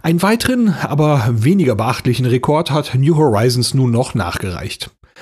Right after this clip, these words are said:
Am fünften Dezember zweitausendsiebzehn nutzte man das Instrument Long Range Reconnaissance Imager, kurz lori, dazu eine Aufnahme zu machen. Diese Aufnahme war ein Rekord.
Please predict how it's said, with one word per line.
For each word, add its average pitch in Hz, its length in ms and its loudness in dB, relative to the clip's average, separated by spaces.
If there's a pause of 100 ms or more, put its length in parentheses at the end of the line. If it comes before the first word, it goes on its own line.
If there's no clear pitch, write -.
(180)
Am 143 140 0
fünften 233 280 0
Dezember 165 460 0
zweitausendsiebzehn 113 1080 0
nutzte 123 340 -2
man 104 160 -2
das 104 180 -2
Instrument 135 680 -2
Long 143 300 2
Range 139 300 2 (100)
Reconnaissance 117 840 0
Imager, 170 540 0 (120)
kurz 104 300 -2
lori, 131 580 2 (300)
dazu 120 400 0
eine 101 300 -2
Aufnahme 98 420 -2
zu - 160 -6
machen. - 300 -12 (600)
Diese 170 260 0
Aufnahme 143 560 2
war 104 100 0
ein 95 140 -2
Rekord. 101 520 -4